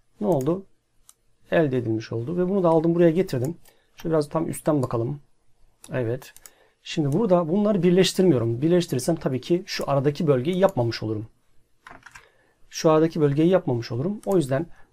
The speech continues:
bunu buraya koydum, ayarladım. Arada bir boşluk kalsın. Telefonumuzu şuraya koyacağız çünkü. Bunu da şuradan şöyle çıkartıyorum. Şöyle biraz ay-, ayarlayalım. Evet. Evet, şimdi daha iyi oldu. Şu bölümleri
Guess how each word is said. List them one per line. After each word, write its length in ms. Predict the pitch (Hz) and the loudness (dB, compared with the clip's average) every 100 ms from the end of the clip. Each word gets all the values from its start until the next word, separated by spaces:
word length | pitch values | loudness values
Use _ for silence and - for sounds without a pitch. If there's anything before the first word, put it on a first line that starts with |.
| - | -2
bunu 120 | 202 | 0
buraya 260 | 202 196 | 4 2
koydum, 300 | 196 196 147 | 4 2 4
ayarladım. 400 | 151 185 180 135 | 6 6 6 4
Arada 200 | 143 165 | 2 4
bir 100 | 170 | 4
boşluk 340 | 160 165 170 175 | 4 2 2 0
kalsın. 320 | 180 180 - | 2 2 0
Telefonumuzu 440 | 156 143 151 147 | 0 0 2 0
şuraya 260 | 143 - 156 | 0 2 2
koyacağız 360 | - 127 110 - | 2 -2 -2 -4
çünkü. 340 | 123 117 202 - _ - - | -6 -6 -8 -10 _ -20 -4
Bunu 160 | 196 196 | 0 2
da 160 | 160 - - _ | 2 -2 -18 _
şuradan 360 | - - 170 143 | -10 -4 -2 0
şöyle 200 | 165 147 | 0 -2
çıkartıyorum. 640 | - 170 151 - 117 147 - _ _ _ _ _ _ | -2 -4 -4 -4 -6 -6 -12 _ _ _ _ _ _
Şöyle 220 | - 139 | -12 -6
biraz 160 | 135 127 | -4 0
ay-, 160 | 131 131 | -2 0
ayarlayalım. 640 | 135 123 110 110 113 147 147 - _ - _ _ _ _ _ _ _ _ _ - | 0 0 -2 -4 -6 -8 -14 -20 _ -20 _ _ _ _ _ _ _ _ _ -16
Evet. 280 | 113 - - _ _ _ _ _ _ _ _ - - _ _ _ _ | -16 -16 -20 _ _ _ _ _ _ _ _ -20 -20 _ _ _ _
Evet, 120 | 110 110 | -14 -12
şimdi 300 | - 160 135 | -6 -4 -2
daha 180 | 131 135 | -2 -2
iyi 80 | |
oldu. 240 | 113 107 117 | -4 -4 -8
Şu 260 | - 139 | -8 -6
bölümleri 600 | 127 117 110 110 120 143 | -2 0 0 0 0 -2